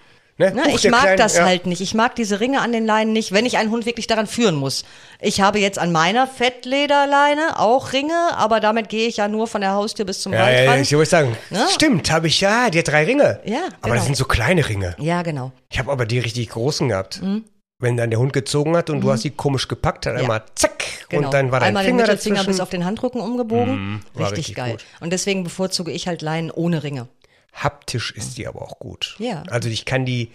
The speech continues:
Speaker 2: Diese Gummierung ist sehr schön
Speaker 1: wo ich am
Speaker 2: angenehm.
Speaker 1: Anfang gesagt hab, da ist ja keine Schlaufe.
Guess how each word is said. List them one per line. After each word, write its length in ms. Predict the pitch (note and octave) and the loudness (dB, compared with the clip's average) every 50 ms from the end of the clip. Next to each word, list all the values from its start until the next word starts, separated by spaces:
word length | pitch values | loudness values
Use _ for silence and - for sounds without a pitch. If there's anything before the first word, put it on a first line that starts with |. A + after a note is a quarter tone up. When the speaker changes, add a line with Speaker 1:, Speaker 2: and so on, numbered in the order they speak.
| - - | -12 -10
Speaker 2:
Diese 160 | D#3+ D3+ E3+ | -8 -6 -4
Gummierung 460 | D3+ F#3 F#3+ G3+ G#3+ G#3 G3 F#3 E3+ | -2 -2 0 0 0 -2 -2 -4 -6
ist 140 | D#3 - - | -6 -6 -6
sehr 120 | D3 C#3+ | -6 -6
schön 180 | - - - C3 | -4 -2 2 2
Speaker 1:
wo 40 | C3+ | 2
ich 100 | B2+ C#3 | 4 4
am 80 | B2 | 2
Speaker 2:
angenehm. 160 | A#2 B2 C#3+ C3+ D3+ | 2 2 2 2 2
Speaker 1:
Anfang 140 | D#3+ D3+ C3+ | 2 2 2
gesagt 280 | C3+ A#2+ C#3 B2+ - | 2 0 -2 -2 -2
hab, 160 | C#3+ C3 - - | -2 -2 -2 0
da 100 | A#2+ A2 | -2 -2
ist 240 | - - D#3 - | -2 -4 -4 -4
ja 100 | - F3 | -4 -4
keine 420 | D#3+ - - C#3 B2+ C3 C3 C3 B2+ | -4 -4 -4 -2 0 0 0 -2 -2
Schlaufe. 920 | - - - - A#2+ A2 G#2+ A#2 C3 C#3+ - - - F3 F3+ F#3 F#3+ F3+ | -4 -4 -4 -4 -2 0 2 2 0 0 -2 -4 -2 0 0 0 -2 -4